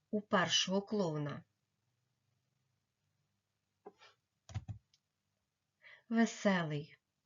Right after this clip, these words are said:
А який клоун на наступному малюночку?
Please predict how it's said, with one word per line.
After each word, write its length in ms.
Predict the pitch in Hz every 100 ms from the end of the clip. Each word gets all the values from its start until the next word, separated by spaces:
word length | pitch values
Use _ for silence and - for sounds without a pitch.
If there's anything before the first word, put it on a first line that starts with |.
| - - -
А 60 | 196
який 680 | 190 208 - - 320 359 - - _ -
клоун 580 | 233 226 214 165 165 - _ _ _ -
на 160 | 156
наступному 600 | 208 311 - 302 - 247 247
малюночку? 840 | 233 214 202 185 - - 185